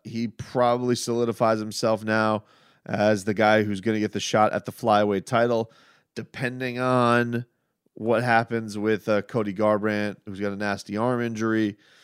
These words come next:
You know, that's, it's one of those things where Cody's got the, the former champ, he's got the big name, he's got the rub. Certainly, I think, um, certainly, I think people were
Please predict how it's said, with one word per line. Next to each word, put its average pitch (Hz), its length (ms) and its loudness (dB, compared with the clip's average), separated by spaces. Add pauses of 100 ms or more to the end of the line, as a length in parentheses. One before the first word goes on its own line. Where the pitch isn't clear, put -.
(1200)
You 131 200 0
know, 113 280 0
that's, 123 440 4 (360)
it's - 800 -14
one 156 100 2
of 139 80 0
those 131 160 2
things 120 240 -2
where 113 220 0
Cody's 123 480 0
got 117 220 4
the, 110 200 2
the 101 80 -6
former 113 320 -6
champ, 123 380 -2
he's 98 80 -6
got 104 140 -4
the 95 40 -12
big 101 280 -4
name, 117 340 -2
he's 98 80 -6
got 101 160 -6
the 101 100 -4
rub. 117 540 6 (420)
Certainly, 127 640 0
I 120 60 4
think, 117 400 -2
um, 101 720 2 (960)
certainly, 127 400 -4
I 120 40 0
think 110 120 -2
people 110 200 -4
were 101 240 -4